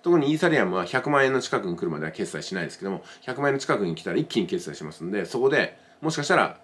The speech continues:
ちょっとインパクトが起きるかもしれないですね。他のこ-、ね、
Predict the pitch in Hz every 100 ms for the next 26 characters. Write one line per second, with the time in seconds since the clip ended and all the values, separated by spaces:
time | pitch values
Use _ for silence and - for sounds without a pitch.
0 | - _ _ 156 - 120 107 92 92 82
1 | 73 101 101 87 - 110 85 76 69 -
2 | 117 147 160 226 233 226 - 170 180 117